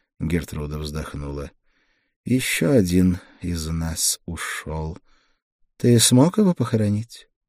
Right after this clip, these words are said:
Я лишь покачал головой. Не смог. «А его кинжал?» Порывшись в саквояже, я достал завёрнутый в ткани, перетянутый бечёвкой свёрток. Положил перед ней.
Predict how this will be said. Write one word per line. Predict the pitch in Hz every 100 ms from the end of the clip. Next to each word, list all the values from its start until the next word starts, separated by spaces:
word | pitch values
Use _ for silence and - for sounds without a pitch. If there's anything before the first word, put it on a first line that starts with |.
| _ _ _ _ _
Я | - 90 139
лишь | 127 -
покачал | 85 80 76 92 87
головой. | 78 67 55 55 53 - _ _ - _ _ _ _
Не | - -
смог. | - 76 113 117 - _ _ _ _ _ _ _ _
«А | 131 127
его | 131 131
кинжал?» | 123 127 113 113 123 160 - _ _ _ - _ _ _ _ _
Порывшись | 85 120 170 - 131
в | -
саквояже, | 110 107 104 110 143 127
я | 117
достал | 104 92 - 120 113
завёрнутый | 92 98 113 107 101 92
в | 82
ткани, | - - 107 127 117
перетянутый | - 87 82 - 104 107 95 87
бечёвкой | 76 78 - 92 82 - 80
свёрток. | - - 67 69 67 _ 62 - - _ _ _ _ _
Положил | 85 131 123 87 113
перед | 117 98 69
ней. | 60 60 57 - -